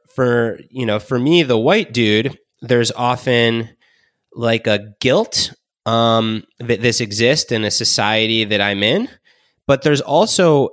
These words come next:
a little bit of a fear. Like, I don't wanna bring this up. I don't want to offend Jojo. I don't wanna put the burden on Jojo to have to explain to me something. Like, I should just know it, but how can I know it? Um,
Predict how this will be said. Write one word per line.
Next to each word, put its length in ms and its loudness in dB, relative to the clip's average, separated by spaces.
a 80 0
little 260 2
bit 140 0
of 140 0
a 80 0
fear. 520 -4
Like, 240 -4
I 100 -2
don't 140 2
wanna 200 2
bring 260 -2
this 180 -2
up. 360 0
I 120 -2
don't 140 0
want 180 0
to 100 0
offend 400 0
Jojo. 600 2
I 60 -2
don't 220 2
wanna 200 2
put 240 -4
the 80 -2
burden 680 2
on 200 -2
Jojo 540 2
to 120 -2
have 240 -4
to 120 -2
explain 760 0
to 140 -6
me 480 2
something. 500 0
Like, 160 -4
I 120 -2
should 180 -4
just 180 -4
know 240 2
it, 240 2
but 120 -2
how 160 0
can 180 -2
I 80 2
know 280 2
it? 120 -4
Um, 580 2